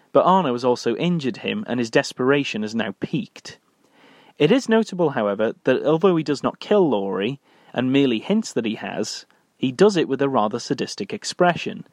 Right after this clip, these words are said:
It's almost as though he's been methodical and detached about his crimes up until this point, and when his hand is forced.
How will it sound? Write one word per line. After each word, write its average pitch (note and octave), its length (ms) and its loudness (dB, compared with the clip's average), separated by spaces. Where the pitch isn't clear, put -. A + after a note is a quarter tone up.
It's - 160 0
almost A3 300 2
as F3+ 100 0
though D3+ 140 2
he's B2+ 180 -4
been B2 180 0
methodical E3 540 0
and C3+ 100 0
detached - 540 -4
about A#2 180 2
his A2+ 120 -8
crimes A2+ 420 -2
up - 140 -10
until A2 260 -4
this G3 220 4
point, G#2 420 -12
and C3+ 200 -4
when B2+ 120 4
his A2 120 -6
hand F3+ 300 2
is A#2 120 -6
forced. - 580 -6